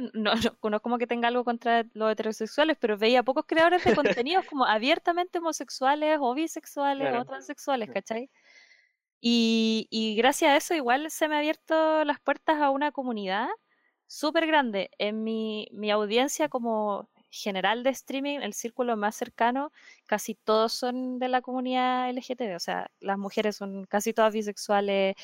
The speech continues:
Speaker 1: hay varios hombres homosexuales, y dicen que es súper entretenido, eh, como sentirse más identificados por alguien, en,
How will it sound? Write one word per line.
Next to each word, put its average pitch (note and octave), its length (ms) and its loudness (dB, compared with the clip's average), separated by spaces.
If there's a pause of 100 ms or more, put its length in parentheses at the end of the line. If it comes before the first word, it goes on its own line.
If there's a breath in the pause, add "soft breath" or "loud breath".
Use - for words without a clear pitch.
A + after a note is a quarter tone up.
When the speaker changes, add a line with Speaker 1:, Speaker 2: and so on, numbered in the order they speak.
(240 loud breath)
Speaker 1:
hay G#3 140 4
varios A3 280 2
hombres G#3+ 280 0
homosexuales, G3+ 760 -2
y G#3 100 -4
dicen A#3 260 -2
que A#3 80 2
es - 60 -4
súper B3 260 0
entretenido, C4 680 0 (460 soft breath)
eh, G#3+ 460 4
como G#3+ 380 -2
sentirse A3+ 560 -2 (160)
más A3+ 200 2
identificados A#3+ 840 2
por B3+ 220 -2
alguien, C4 560 0
en, A#3 600 -4